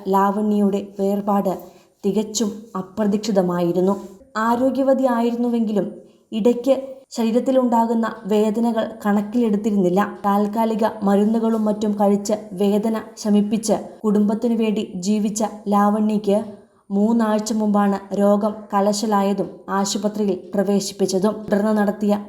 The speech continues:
പരിശോധനയിലാണ് രോഗം ക്യാൻസറാണെന്ന് തെളിഞ്ഞത്. കുടുംബത്തിനു വേണ്ടിയായിരുന്നു ലാവണ്യ ജീവിച്ചിരുന്നത്.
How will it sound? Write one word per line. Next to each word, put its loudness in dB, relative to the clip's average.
പരിശോധനയിലാണ് 0
രോഗം 2
ക്യാൻസറാണെന്ന് -2
തെളിഞ്ഞത്. 0
കുടുംബത്തിനു 4
വേണ്ടിയായിരുന്നു 0
ലാവണ്യ 0
ജീവിച്ചിരുന്നത്. 2